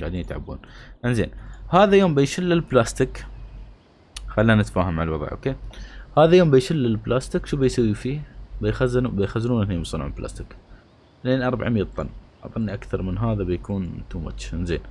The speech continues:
وهني خمسة عشر بالمية اوريدي فل، لأنه عنده وايد مصانع. أيوة، شوفوا. الحين قاعد ننتج، آه، أغراض منزلية تقدرون تقولون. م-، أي شيء مسويه من بلاستيك حق البيت نقدر نحصره في المكان هذا.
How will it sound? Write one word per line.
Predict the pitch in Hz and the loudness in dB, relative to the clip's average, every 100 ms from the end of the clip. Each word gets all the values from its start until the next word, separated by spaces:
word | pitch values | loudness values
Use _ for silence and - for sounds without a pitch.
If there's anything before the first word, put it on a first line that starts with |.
| - - - - | -20 -20 -20 -6
وهني | - 143 151 | -2 0 -2
خمسة | 123 113 117 | -4 -4 -6
عشر | 117 | -2
بالمية | 113 113 | 0 2
اوريدي | 98 104 113 | 0 0 -2
فل، | - 82 | -2 -4
لأنه | 85 87 - | -2 -4 -4
عنده | 90 90 | -4 -2
وايد | 87 - | -2 -4
مصانع. | - 73 65 - - - | -8 -10 -10 -14 -18 -6
أيوة، | 85 82 82 80 78 78 73 | -2 0 0 0 0 0 -2
شوفوا. | 69 123 147 151 - - - - _ _ - - - - - 95 | -2 -4 -4 -8 -12 -20 -20 -20 _ _ -20 -16 -14 -14 -8 -4
الحين | 92 - 160 131 | -2 2 2 4
قاعد | 98 107 113 | 4 4 2
ننتج، | 156 165 - 185 170 - - | 2 0 2 0 0 -10 -10
آه، | - 85 73 62 52 55 52 - | -6 -4 -4 -6 -8 -10 -12 -10
أغراض | 101 123 131 - - - - - - - | -4 4 4 4 -4 -14 -14 -16 -18 -8
منزلية | 139 165 156 139 98 | -2 0 2 2 2
تقدرون | 85 90 87 73 | 0 -6 -6 -6
تقولون. | - - - - - - _ _ _ _ _ _ _ - | -8 -8 -12 -14 -16 -18 _ _ _ _ _ _ _ -2
م-، | 104 107 | -2 0
أي | 139 | 0
شيء | 135 120 | 0 0
مسويه | 104 98 104 87 | -2 -2 -2 -2
من | 76 | -4
بلاستيك | - - - - | -6 -8 -8 -8
حق | 117 | -6
البيت | 131 139 160 - - - - - - _ _ _ - | -4 -6 -8 -10 -16 -16 -18 -20 -20 _ _ _ -4
نقدر | 139 139 131 | -2 0 0
نحصره | - 135 127 | -2 -2 0
في | 117 | 0
المكان | 98 92 80 76 | 0 0 -4 -6
هذا. | - | -8